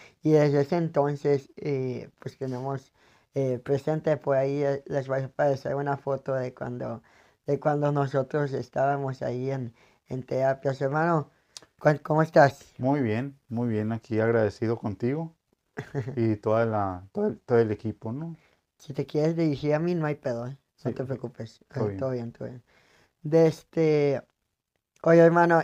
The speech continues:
Speaker 1: y te, te, bueno, tú ahorita tienes que, ¿veintinueve años?
Speaker 2: Veintiocho.
Speaker 1: Veintiocho.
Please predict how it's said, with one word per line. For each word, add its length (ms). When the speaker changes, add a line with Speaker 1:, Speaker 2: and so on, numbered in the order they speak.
Speaker 1:
y 140
te, 340
te, 880
bueno, 400
tú 280
ahorita 520
tienes 400
que, 180
¿veintinueve 1040
años? 400
Speaker 2:
Veintiocho. 600
Speaker 1:
Veintiocho. 540